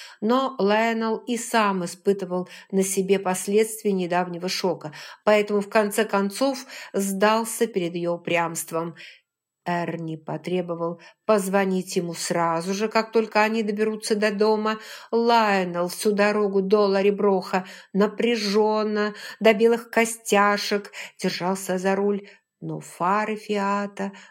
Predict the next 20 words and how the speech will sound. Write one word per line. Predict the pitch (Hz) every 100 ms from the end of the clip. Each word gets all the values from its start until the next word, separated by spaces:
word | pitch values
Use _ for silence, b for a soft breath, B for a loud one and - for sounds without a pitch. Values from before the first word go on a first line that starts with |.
| -
высветили | 170 180 180 - 165 - 165
лишь | 165 160 - -
пустой | 147 - - 196 208 208
огород. | 202 196 190 156 131 - _ B B B -
Разве | 185 180 175 175
что | - 180
на | 180 185
гравии | 180 196 233 240 165 131 120 135 B B -
валялась | 170 160 147 147 147 - b b _
под-, | 151 147 _ _ -
простреленная | 156 - - 240 247 220 214 214
шина, | - - 156 151 156 160 B B B
чья | - - 180 170 165 B
развороченная | - 165 165 170 160 - 165 165
резина | 165 82 - 160 73
торчала | - 123 - - 160 147
в | 147
стороне | - 135 143 160 196 208
крыльями | - 214 208 208 202 202
исполинского | 202 - 127 143 160 - - 165